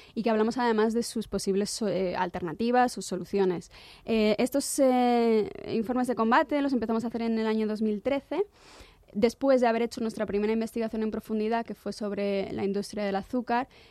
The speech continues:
y lo hicimos un poco, eh, porque,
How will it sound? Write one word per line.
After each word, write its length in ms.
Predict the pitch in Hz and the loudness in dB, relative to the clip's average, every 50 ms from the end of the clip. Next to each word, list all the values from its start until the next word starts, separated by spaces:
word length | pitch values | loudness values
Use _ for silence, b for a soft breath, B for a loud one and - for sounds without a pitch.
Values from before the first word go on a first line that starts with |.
| B B | B B
y 100 | - 233 226 | -2 2 2
lo 60 | 226 | 2
hicimos 300 | 226 - 254 254 262 269 | 2 2 0 -2 0 0
un 80 | 294 | 0
poco, 500 | 262 285 294 - - 311 302 311 311 330 b b b b b b b - | 2 0 0 2 2 4 4 6 4 4 b b b b b b b -2
eh, 400 | 240 233 233 226 220 220 220 208 | 0 2 4 4 4 4 2 2
porque, 680 | - 220 214 214 208 - _ - - 240 214 214 208 196 | 0 0 0 0 0 -4 _ -4 -2 0 2 2 2 2